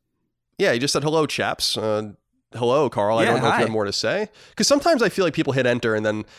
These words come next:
Speaker 1: I'm always kinda perplexed by that because then a lot of people don't go back and, like, edit it or submit another comment. So I'm like, "Do you, did it get lost in, in translation here somewhere in, in the digital ether?"
Speaker 2: No, no.
Speaker 1: I
Speaker 2: Carl is just a, a wholesome chap,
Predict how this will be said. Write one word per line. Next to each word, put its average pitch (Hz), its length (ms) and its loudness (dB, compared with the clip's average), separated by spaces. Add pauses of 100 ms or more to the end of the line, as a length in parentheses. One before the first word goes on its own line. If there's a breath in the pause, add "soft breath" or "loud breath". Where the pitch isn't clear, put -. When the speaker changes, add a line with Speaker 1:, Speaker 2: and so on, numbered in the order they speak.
(120 loud breath)
Speaker 1:
I'm 139 140 0
always 277 240 2
kinda 269 200 2
perplexed - 480 -2
by 113 160 2
that 101 180 -2
because 107 400 -2
then 117 220 2
a 107 100 -2
lot 117 140 2
of 123 40 -6
people 123 140 -2
don't 113 140 -2
go 117 100 0
back 104 200 -2
and, 104 80 -4
like, 92 220 -4
edit 110 240 -4
it 85 200 -8 (100)
or 90 520 -2 (720)
submit 117 480 -2
another 110 440 -2 (540)
comment. 185 360 2
So 123 120 -4
I'm 117 40 -4
like, 113 140 -2
"Do 123 80 -4
you, 120 120 -2
did 107 280 -6
it 90 40 -6
get 98 140 -4
lost 120 440 -2
in, 107 220 -4
in 95 280 -10 (120)
translation 135 600 -2
here 170 240 0
somewhere 160 500 0
in, 143 140 -2
in 110 120 -6
the 104 80 -6
digital 117 480 -2
ether?" 135 380 -4
Speaker 2:
No, 302 280 2
no. 185 360 0
Speaker 1:
I - 60 -4
Speaker 2:
Carl 196 380 2
is 202 120 -4
just - 280 -4
a, 226 440 -2
a 143 120 0
wholesome 180 360 2
chap, 233 380 -2